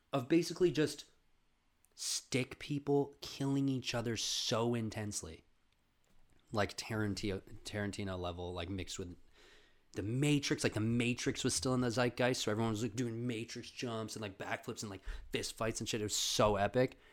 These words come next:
I used to go home and I would binge that shit, and it was also, like, not allowed. My bro-, my buddy told me, and he was like, "You're gonna fucking chill out about this, okay? But I'm about to tell you something fucking revolutionary. You wanna come back to the middle of the field with me?" I'm like, "Yeah, I fake, fake some powers."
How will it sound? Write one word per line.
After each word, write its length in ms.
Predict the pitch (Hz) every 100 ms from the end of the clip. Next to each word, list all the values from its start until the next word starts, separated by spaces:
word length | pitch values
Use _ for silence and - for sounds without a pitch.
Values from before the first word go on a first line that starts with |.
| - - -
I 60 |
used 80 | 117
to 80 | 117
go 100 | 123
home 140 | 117
and 80 | 107
I 40 |
would 220 | 95 85 -
binge 260 | 107 101
that 180 | 98 87
shit, 240 | - 80 -
and 100 | 95
it 60 |
was 100 | 90
also, 260 | 95 92 101
like, 140 | 87
not 360 | 85 85 82 82
allowed. 420 | 78 78 78 - - _ _ _
My 60 | 98
bro-, 220 | 101 92
my 160 | 104 95
buddy 240 | 90 92
told 200 | 92 90
me, 60 | 82
and 60 | 82
he 60 |
was 80 | 78
like, 120 | 78 _ _ _ _ _ _ _ _ _ _ _ _ _ _ -
"You're 100 | 80
gonna 140 | 80 78
fucking 300 | - - -
chill 280 | - - 82
out 100 | 80
about 200 | - -
this, 180 | - -
okay? 180 | - 95
But 140 | 87
I'm 100 | 90
about 160 | 90 92
to 60 | -
tell 120 | 92
you 60 | 92
something 220 | 87 85
fucking 440 | - - 87 85
revolutionary. 540 | 87 85 87 78 85 82
You 60 |
wanna 160 | 87 90
come 140 | 98
back 180 | 92 90
to 60 | 92
the 120 | 87 - - - -
middle 140 | 95
of 80 | 90
the 60 | -
field 200 | 101 113
with 80 |
me?" 180 | 117 139 - _
I'm 60 | 117
like, 140 | 92
"Yeah, 100 | 110
I 60 | 101
fake, 260 | - 107 - - _ - - -
fake 280 | - 110 104
some 120 | 104
powers." 400 | 104 107 117 -